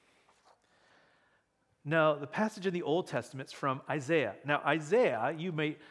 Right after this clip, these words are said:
know quite well. He speaks of a Messiah to come as actually the Prince of Peace. And he talks about a suffering servant who brought us peace by his suffering.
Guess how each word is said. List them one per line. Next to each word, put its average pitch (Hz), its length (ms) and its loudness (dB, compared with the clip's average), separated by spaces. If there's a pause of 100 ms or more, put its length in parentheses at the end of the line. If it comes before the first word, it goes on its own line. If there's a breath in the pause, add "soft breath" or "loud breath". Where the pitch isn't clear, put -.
(140 loud breath)
know 143 240 -2
quite 165 340 2
well. 160 380 4 (400 loud breath)
He 214 120 -4
speaks 208 420 -4
of 156 140 4
a 147 60 0
Messiah 143 920 2
to 160 80 -4
come 165 320 0
as 160 160 2
actually 185 300 2
the 202 80 0
Prince 294 420 -4
of - 160 -4
Peace. - 520 -10 (600 soft breath)
And 170 60 -2
he 190 60 2
talks 240 340 0
about 175 240 2
a 165 40 0
suffering 180 640 -6 (160 loud breath)
servant 202 580 0 (260 loud breath)
who 196 200 4 (180 loud breath)
brought 196 460 4
us 196 320 4
peace - 480 -6 (260 loud breath)
by 160 240 6
his 151 240 -4
suffering. - 560 -10